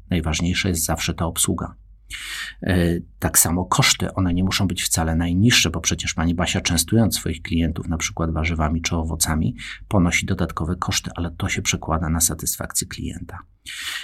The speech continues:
Możemy spojrzeć sobie też na inne szkolenia korporacyjne, typu na przykład rozpatrywanie reklamacji.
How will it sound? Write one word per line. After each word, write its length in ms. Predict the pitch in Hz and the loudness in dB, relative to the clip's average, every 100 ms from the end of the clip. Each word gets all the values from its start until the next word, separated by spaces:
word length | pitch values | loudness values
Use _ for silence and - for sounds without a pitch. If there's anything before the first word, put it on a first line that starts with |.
| - | -2
Możemy 260 | 98 98 110 | 2 6 6
spojrzeć 380 | - 110 113 - | 6 6 6 4
sobie 180 | 107 | 0
też 180 | 107 - | 0 2
na 100 | 110 | 4
inne 400 | 123 135 117 90 | 8 10 10 8
szkolenia 440 | - - 92 85 82 | 2 2 4 4 2
korporacyjne, 760 | 90 - 80 80 - 82 80 | -2 -2 -2 -2 0 -2 -4
typu 280 | - - - | -6 -10 -6
na 80 | 80 | -4
przykład 320 | - 92 87 | -2 -2 0
rozpatrywanie 640 | - - 98 - 98 101 | -2 0 0 2 2 4
reklamacji. 720 | 98 101 113 123 123 - - | 2 2 8 8 8 2 0